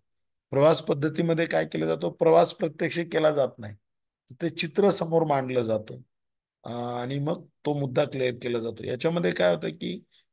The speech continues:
प्रत्यक्ष भेट घेऊन घेतलेला अनुभव आणि अप्रत्यक्ष भेट घेऊन मिळणारा अनुभव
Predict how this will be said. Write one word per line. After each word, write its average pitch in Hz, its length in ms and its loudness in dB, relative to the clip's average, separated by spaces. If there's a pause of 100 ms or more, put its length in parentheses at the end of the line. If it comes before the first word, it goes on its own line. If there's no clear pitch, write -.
(100)
प्रत्यक्ष 139 480 0
भेट 156 300 2
घेऊन 160 320 0
घेतलेला 147 460 2
अनुभव 143 400 0 (100)
आणि 127 100 -10
अप्रत्यक्ष 139 680 -4
भेट 139 300 -2
घेऊन 147 240 -6
मिळणारा 135 380 2
अनुभव 123 320 -2